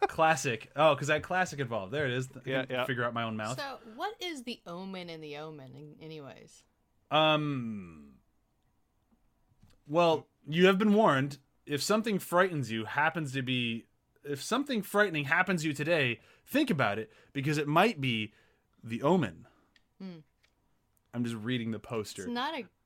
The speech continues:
Speaker 1: <laughs>
Speaker 3: it's not a good cat. Well, it worked for back then.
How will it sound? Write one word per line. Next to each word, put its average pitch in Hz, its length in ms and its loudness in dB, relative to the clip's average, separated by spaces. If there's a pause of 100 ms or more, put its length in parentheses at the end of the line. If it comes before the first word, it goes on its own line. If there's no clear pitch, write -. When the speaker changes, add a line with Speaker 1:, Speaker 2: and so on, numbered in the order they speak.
(280)
Speaker 1:
<laughs> - 920 6
Speaker 3:
it's - 200 8
not 247 260 6
a 247 60 -2
good 196 380 -4 (180)
cat. 175 400 -14 (260)
Well, 190 300 -10
it 190 220 -12 (120)
worked 190 300 -10
for 170 120 -12
back 143 300 -10
then. 143 320 -16